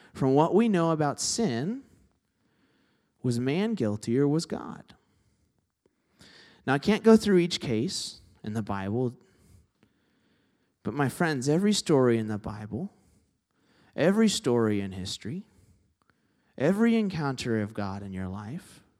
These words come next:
every one is proof that God, if you will look, has always been innocent. I promise you, God has always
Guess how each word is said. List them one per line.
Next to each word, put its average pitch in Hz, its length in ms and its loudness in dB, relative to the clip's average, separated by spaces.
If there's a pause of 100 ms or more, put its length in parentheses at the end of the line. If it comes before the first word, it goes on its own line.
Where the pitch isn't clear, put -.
(1200)
every 220 340 0
one 202 400 0 (1080)
is 127 180 -2
proof - 800 0 (800)
that 135 260 -2
God, 147 580 -4 (640)
if - 180 -8
you 185 100 2
will 226 200 6
look, 156 400 0 (640)
has 127 260 -6
always 131 800 -6 (760)
been 123 200 -2
innocent. 170 560 -6 (240)
I 160 100 -8
promise 160 720 -6
you, 101 140 -14 (1160)
God 156 240 -8
has 120 220 -6
always 110 760 -8